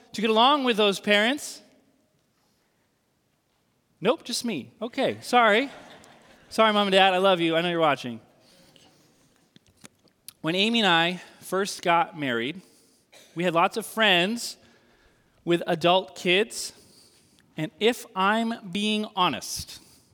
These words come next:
I hung out with our friends with adult kids, and I legitimately said,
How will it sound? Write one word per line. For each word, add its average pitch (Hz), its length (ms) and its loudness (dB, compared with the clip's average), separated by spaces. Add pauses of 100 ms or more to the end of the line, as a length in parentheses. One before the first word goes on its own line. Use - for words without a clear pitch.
(1000)
I 160 120 2
hung 196 220 -2
out 208 140 0
with 190 100 2
our 180 100 2
friends 196 400 -2
with 180 120 -2
adult 175 340 0
kids, 208 600 -2 (120)
and 175 160 -4
I 170 220 2
legitimately 180 760 -2
said, 160 460 2